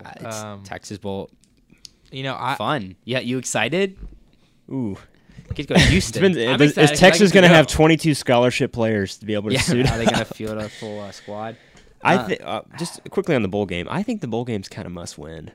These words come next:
Speaker 3: even
Speaker 2: I
Speaker 3: if they
Speaker 2: don't,
Speaker 3: don't,
Speaker 2: I
Speaker 3: even if they,
Speaker 2: disagree.
Speaker 3: even, <laughs>
Speaker 2: I disagree.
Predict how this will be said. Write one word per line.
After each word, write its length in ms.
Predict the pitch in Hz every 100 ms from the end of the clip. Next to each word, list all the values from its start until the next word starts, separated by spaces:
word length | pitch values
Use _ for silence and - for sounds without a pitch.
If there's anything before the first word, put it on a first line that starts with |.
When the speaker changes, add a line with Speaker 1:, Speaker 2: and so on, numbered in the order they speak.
| _
Speaker 3:
even 240 | 135 165 202
Speaker 2:
I 40 |
Speaker 3:
if 80 | 185
they 140 | 185
Speaker 2:
don't, 200 | 147 156
Speaker 3:
don't, 40 | -
Speaker 2:
I 20 |
Speaker 3:
even 120 | 185 214
if 100 | 214
they, 120 | 190
Speaker 2:
disagree. 180 | 202 233
Speaker 3:
even, 260 | 269 285 269
<laughs> 320 | - 254 185
Speaker 2:
I 100 | 139
disagree. 540 | 226 156 131 110 104